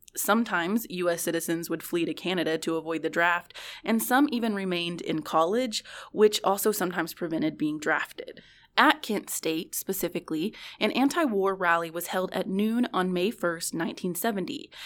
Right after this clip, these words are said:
and it was held on the Commons, which was a large, grassy, park-like area in the middle of campus that was often a site for various types of student rallies and demonstrations like the one they were having that day.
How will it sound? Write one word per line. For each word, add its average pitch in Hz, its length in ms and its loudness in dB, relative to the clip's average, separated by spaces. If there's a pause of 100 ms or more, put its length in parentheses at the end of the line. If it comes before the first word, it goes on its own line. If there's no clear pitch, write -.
(120)
and 220 100 4
it 214 80 4
was 220 140 0
held 262 260 0
on 214 140 0
the 196 80 -4
Commons, 202 720 0
which 196 160 0
was 202 100 -4
a 190 60 0
large, 202 480 -2 (280)
grassy, 196 600 4
park-like 190 600 -4
area 180 440 -2
in 175 80 -2
the 175 80 -2
middle 170 220 -2
of 170 120 -8
campus 185 500 -4 (280)
that 208 200 4
was 214 280 0
often 233 520 0
a 220 80 -2
site 180 400 0
for 196 200 0
various 175 380 -6
types 170 260 0
of 165 80 -2
student - 320 -4
rallies 160 340 -4
and 160 140 -2
demonstrations 196 720 -2 (320)
like 190 200 0
the 180 60 0
one 165 160 2
they 165 80 0
were 160 120 0
having 160 320 0
that 156 200 -4
day. - 460 2